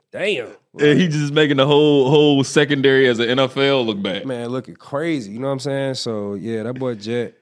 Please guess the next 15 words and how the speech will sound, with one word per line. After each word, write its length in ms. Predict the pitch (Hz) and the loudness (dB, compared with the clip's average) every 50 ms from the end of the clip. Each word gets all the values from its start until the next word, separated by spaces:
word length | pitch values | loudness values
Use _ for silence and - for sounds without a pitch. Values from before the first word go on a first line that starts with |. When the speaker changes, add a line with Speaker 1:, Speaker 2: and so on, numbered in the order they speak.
| _ - | _ -12
Speaker 1:
definitely 340 | 104 120 120 117 110 104 104 101 | -10 -10 -10 -10 -10 -14 -12 -8
doing 200 | 104 107 107 104 | -8 -8 -6 -8
this 160 | 104 101 - | -10 -12 -12
thing. 320 | - 101 107 107 104 101 | -12 -12 -10 -10 -8 -8
I, 280 | 101 98 101 - 98 104 | -10 -10 -10 -10 -10 -8
I 40 | 113 | -8
haven't 200 | 123 113 110 107 | -8 -8 -10 -12
played 280 | - 113 117 117 113 110 | -12 -10 -8 -6 -6 -6
him, 200 | 110 107 104 _ _ _ _ _ _ _ _ _ _ - | -8 -12 -14 _ _ _ _ _ _ _ _ _ _ -14
but 100 | 98 101 | -12 -10
just 140 | 104 95 | -10 -10
watching 340 | 90 95 107 113 117 - 113 | -8 -6 -6 -6 -6 -6 -8
him 140 | 110 107 104 | -10 -10 -10
on 140 | 104 98 98 | -12 -12 -12
tape, 420 | - - 110 110 107 85 - _ | -12 -10 -8 -8 -8 -10 -14 _